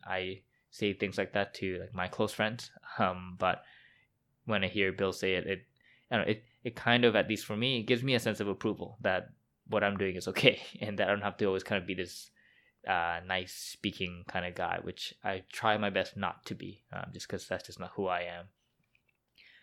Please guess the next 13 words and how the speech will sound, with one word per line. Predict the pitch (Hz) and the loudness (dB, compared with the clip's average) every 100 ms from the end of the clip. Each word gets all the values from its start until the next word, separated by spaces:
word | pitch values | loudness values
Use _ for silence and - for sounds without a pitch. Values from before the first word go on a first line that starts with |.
| _ _ - | _ _ 0
But | 127 | 2
the | 123 | 0
key, | - 180 170 156 123 | 2 4 6 4 2
I | |
think, | 117 110 - | 0 -4 2
topic | 117 107 110 | 2 4 2
I | 104 | 0
wanna | 98 | 2
talk | 107 107 | 2 2
about | 104 101 | 2 2
here, | 104 104 101 98 | 2 0 2 0
uh, | 95 92 92 | -2 -2 0
it's, | 117 | -2